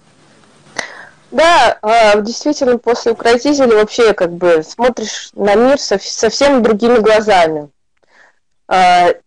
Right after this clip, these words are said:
если раньше это было какое-то, ну, не знаю, какое-то бездумно механическое, то сейчас это совсем,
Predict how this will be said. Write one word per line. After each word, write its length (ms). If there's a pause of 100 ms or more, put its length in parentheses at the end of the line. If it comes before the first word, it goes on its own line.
если 720
раньше 440
это 160
было 240
какое-то, 720 (440)
ну, 220
не 80
знаю, 260
какое-то 640
бездумно 640
механическое, 840
то 160
сейчас 400
это 120
совсем, 420